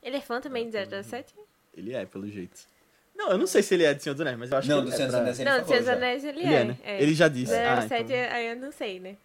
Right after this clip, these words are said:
Speaker 1: Se ele se dedica no nível Senhor dos Anéis, assim, pra fazer um negócio.
Speaker 3: É.
Speaker 2: É, eu acho que, que vai mudar algumas coisas de zero zero sete também.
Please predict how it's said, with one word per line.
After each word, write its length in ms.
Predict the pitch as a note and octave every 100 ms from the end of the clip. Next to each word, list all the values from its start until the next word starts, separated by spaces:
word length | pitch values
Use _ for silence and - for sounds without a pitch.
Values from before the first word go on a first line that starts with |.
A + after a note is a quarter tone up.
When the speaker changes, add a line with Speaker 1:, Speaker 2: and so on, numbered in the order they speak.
| _
Speaker 1:
Se 80 | G#3
ele 180 | F3+ G3+
se 80 |
dedica 420 | G3+ A3 G#3 G#3 G#3
no 140 | G#3+
nível 260 | G#3 A3 A#3
Senhor 220 | B3+ A3
dos 80 | A3
Anéis, 300 | G#3+ G#3 G3+
assim, 160 | G#3
pra 160 | G3+ G3+
fazer 140 | G3
um 100 | F#3+
negócio. 400 | F#3 F3+ F#3 - _ C3 - C#3 _
Speaker 3:
É. 220 | - E2+ - _
Speaker 2:
É, 220 | A2 G2 G#2+ -
eu 120 | A2+
acho 200 | A2 -
que, 580 | - B2+ B2+ A#2+ A2 - _ _ _ _
que 120 | -
vai 80 | A#2
mudar 160 | B2 B2
algumas 220 | A#2 D3
coisas 200 | G#2+ G2
de 60 | G2+
zero 160 | G#2+
zero 160 | G2+ G2+
sete 200 | - F2 -
também. 220 | F#2+